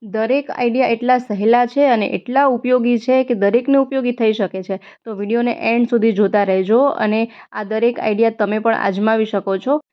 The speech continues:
વીડિયો જોયા પછી તમને પણ એવું થશે કે ખરેખર શું બરણીના આટલા બધા ઉપયોગ થઈ શકે એમ હતા, આપને તો ખબર જ ન હતી. તો આજે એવા નવા નવા આઈડિયા આપણે જોવાના છીએ. જુઓ, તો આ રીતે આપણે બરણીમાં ફરતે જ લેસ પટ્ટીને આપણે ચોંટાડી દઈએ.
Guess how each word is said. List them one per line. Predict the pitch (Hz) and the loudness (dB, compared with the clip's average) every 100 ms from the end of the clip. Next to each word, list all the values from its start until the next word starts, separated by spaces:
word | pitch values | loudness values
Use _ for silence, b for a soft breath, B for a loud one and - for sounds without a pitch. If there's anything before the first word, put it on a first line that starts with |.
| _ | _
વીડિયો | 226 240 277 | -14 -6 -4
જોયા | 262 277 277 | 0 2 2
પછી | 269 277 | 2 0
તમને | 277 226 240 | 0 2 2
પણ | 262 269 | 2 2
એવું | 269 262 | 2 2
થશે | 247 247 247 | 0 2 0
કે | 254 247 | 0 -2
ખરેખર | 247 233 247 247 | 2 2 2 2
શું | 220 226 | 2 0
બરણીના | 214 214 240 240 - | 0 2 2 2 0
આટલા | 190 220 226 | -2 0 0
બધા | 226 233 | 2 2
ઉપયોગ | 208 202 226 233 | 0 0 0 0
થઈ | - 220 | -4 -6
શકે | 226 226 226 | -4 -6 -4
એમ | 226 | -2
હતા, | 220 208 214 | -2 -2 -2
આપને | 190 214 | -2 -2
તો | 214 | -2
ખબર | 233 247 254 240 | -2 0 2 2
જ | 202 | 0
ન | 190 | -2
હતી. | 180 185 B B B | -2 -6 B B B
તો | 240 - | -4 -2
આજે | 214 214 233 | -2 2 2
એવા | 226 | 2
નવા | 220 202 226 | 2 2 2
નવા | 240 226 | 2 2
આઈડિયા | 220 208 208 202 | 2 2 0 0
આપણે | 208 | 0
જોવાના | 190 190 196 196 196 | 0 0 0 0 -2
છીએ. | 202 196 185 | -2 -2 -2
જુઓ, | 185 185 180 b b _ | -2 -4 -6 b b _
તો | 214 - - | -12 -8 -4
આ | 202 | -2
રીતે | 220 233 240 | 0 0 2
આપણે | 220 208 220 | 2 0 -2
બરણીમાં | 202 190 196 220 226 220 220 | 0 0 2 2 2 0 0
ફરતે | 202 190 190 220 | -2 -2 -4 -4
જ | 233 214 | -2 0
લેસ | 175 190 208 | 0 0 -2
પટ્ટીને | - 190 208 208 | -8 -10 -8 -6
આપણે | 196 208 226 | -4 -2 -2
ચોંટાડી | 220 185 190 185 180 | -2 -4 -4 -4 -4
દઈએ. | 185 185 | -2 -2